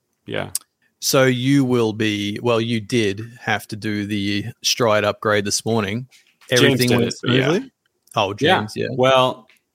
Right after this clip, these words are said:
Speaker 1: yeah. I mean, all things considered, it, it went quite well. Um, it took a little bit of time to get everyone actually up and signing, as it always takes for upgrades. Um,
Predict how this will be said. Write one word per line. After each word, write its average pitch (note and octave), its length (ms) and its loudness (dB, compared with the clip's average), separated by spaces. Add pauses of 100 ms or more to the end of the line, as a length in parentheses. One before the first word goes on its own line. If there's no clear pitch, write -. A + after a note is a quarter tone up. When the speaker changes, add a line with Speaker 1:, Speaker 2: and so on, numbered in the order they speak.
(140)
Speaker 1:
yeah. E3+ 320 2
I - 80 -6
mean, C#3+ 140 2
all C3 120 2
things E3+ 180 0
considered, G#2 500 -2
it, - 120 -6
it - 40 -2
went G#2+ 180 -4
quite G#2+ 240 -2
well. G2+ 400 -8
Um, G2+ 440 -6 (560)
it C3 120 -2
took E3 140 0
a - 20 4
little C#3 180 4
bit C3+ 100 0
of A#2+ 60 0
time A#2+ 560 0
to A2 440 -4
get G#2 200 -4
everyone G#2+ 460 -4
actually G2+ 420 -4
up - 180 -6
and F#2 140 -8
signing, G#2+ 440 -4
as A#2 140 -4
it A#2 80 -2
always A#2 180 -2
takes B2+ 180 -6
for A#2+ 160 0
upgrades. C3 460 -4 (380)
Um, F#2+ 420 -6